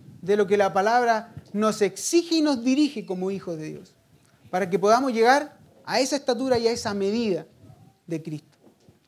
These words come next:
¿Bien? Está todo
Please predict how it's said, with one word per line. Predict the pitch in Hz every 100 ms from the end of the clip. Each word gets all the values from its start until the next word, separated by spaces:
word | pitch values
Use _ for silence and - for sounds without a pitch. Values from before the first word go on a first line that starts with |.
| _ - - _ -
¿Bien? | 190 233 254 - _ - - _ _ - - - - - - - _ _ _ _ -
Está | 196 - 269 214 - _ _ _ _
todo | 247 202 160